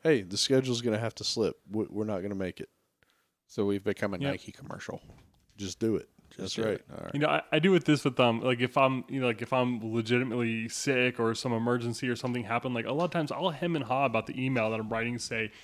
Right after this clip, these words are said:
Speaker 3: "I have to miss work tomorrow. Um, you know, I'm really sorry." Like, and I'll write it and rewrite it and rewrite it. And then ultimately at the end, I'll just delete it all and say, "I have to miss tomorrow."
Speaker 1: Yeah, done. <laughs> Right.
Speaker 3: You know, send me an email if you need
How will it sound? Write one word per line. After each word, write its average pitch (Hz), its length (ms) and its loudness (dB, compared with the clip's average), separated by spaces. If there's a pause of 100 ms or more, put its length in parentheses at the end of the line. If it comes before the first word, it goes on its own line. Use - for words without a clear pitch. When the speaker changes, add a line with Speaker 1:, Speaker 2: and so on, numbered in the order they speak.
(320)
Speaker 3:
"I 101 80 0
have 117 240 0
to 127 80 -4
miss 120 220 0
work 120 260 0
tomorrow. 117 580 2
Um, 110 160 -4
you 131 60 -6
know, 107 100 -4
I'm 110 100 -8
really 131 180 0
sorry." 131 280 4
Like, 120 100 0
and 123 100 -2
I'll 147 220 0 (140)
write 123 280 2
it 180 100 2
and 117 140 -4
rewrite 135 320 2
it 139 40 2
and 123 160 -4
rewrite 131 300 0
it. 117 100 -4 (400)
And 139 120 6
then 139 160 4
ultimately 160 420 4
at 123 120 2
the 139 100 4
end, 156 240 4
I'll 135 120 4
just 120 260 -2
delete 123 260 2
it 147 100 4
all 117 140 6
and 113 80 0
say, 107 280 0 (680)
"I - 80 0
have 117 260 4
to - 80 -4
miss 113 200 -2
tomorrow." 107 420 2
Speaker 1:
Yeah, 131 120 6 (160)
done. 139 360 10
<laughs> - 40 -20 (640)
Right. 135 200 4 (160)
Speaker 3:
You 131 140 2
know, 104 320 2
send 139 320 6
me 131 140 6
an 127 60 0
email 120 360 4
if - 120 -4
you 117 80 -2
need 113 160 4